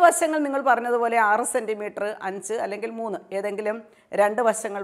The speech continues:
വരച്ചിട്ട് അതിനെ ഫിക്സ് ചെയ്യാൻ എന്ത് വേണം? അതെ, very good, മൂന്നാമതൊരു വശം അല്ലെങ്കിൽ മൂന്നാമതൊരു കോണ് കൂടി അവിടെ ആവശ്യമാണ്. ഒന്നുകിൽ മൂന്ന് വശങ്ങൾ അല്ലെങ്കിൽ രണ്ട് വശങ്ങൾ തന്ന സ്ഥിതിക്ക് അവ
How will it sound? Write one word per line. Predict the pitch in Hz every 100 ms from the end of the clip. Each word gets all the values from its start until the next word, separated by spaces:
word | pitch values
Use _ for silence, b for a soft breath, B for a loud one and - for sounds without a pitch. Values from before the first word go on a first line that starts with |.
| 175
വരച്ചിട്ട് | 165 - 190 190 185 190 185 156
അതിനെ | 185 196 185
ഫിക്സ് | 139 -
ചെയ്യാൻ | 202 202 180
എന്ത് | 170 285 277
വേണം? | 226 202 196 - b b b
അതെ, | 165 160 156
very | 185 180
good, | 156 - 160
മൂന്നാമതൊരു | 170 208 220 214 190 175
വശം | 156 180 - 370 - - - 156
അല്ലെങ്കിൽ | 160 170 220 311 339 156
മൂന്നാമതൊരു | 151 156 160 160 170 -
കോണ് | 156 160 202 262 269 - - _ _
കൂടി | 156 151 226 - -
അവിടെ | 135 131
ആവശ്യമാണ്. | 131 131 - 117 120 - _ _ 151
ഒന്നുകിൽ | 160 180 330 480 B B -
മൂന്ന് | 233 320 320
വശങ്ങൾ | 262 - 294 294 294 - 190
അല്ലെങ്കിൽ | 214 208 220 220 180
രണ്ട് | 180 254 370
വശങ്ങൾ | 254 254 233 233 208
തന്ന | 190 196
സ്ഥിതിക്ക് | 196 170 170 180 185
അവ | -